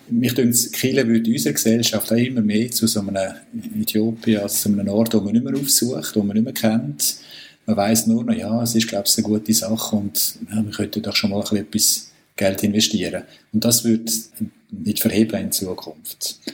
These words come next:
Also, Chile sollte, wie soll ich sagen, selbstbewusst auch und, und hoffnungsfroh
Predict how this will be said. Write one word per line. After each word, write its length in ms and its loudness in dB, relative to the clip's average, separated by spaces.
Also, 480 0
Chile 320 2
sollte, 360 2
wie 360 0
soll 160 2
ich 80 2
sagen, 200 4
selbstbewusst 800 2
auch 200 2
und, 120 2
und 120 -2
hoffnungsfroh 760 0